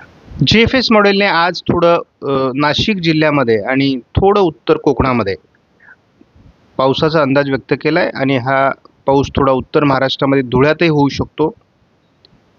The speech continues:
हलका पावसाचं वातावरण आहे. उत्तर उर्वरित महाराष्ट्रातला पाऊस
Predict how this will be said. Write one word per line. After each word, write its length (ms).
हलका 340
पावसाचं 420
वातावरण 360
आहे. 120
उत्तर 260
उर्वरित 460
महाराष्ट्रातला 580
पाऊस 320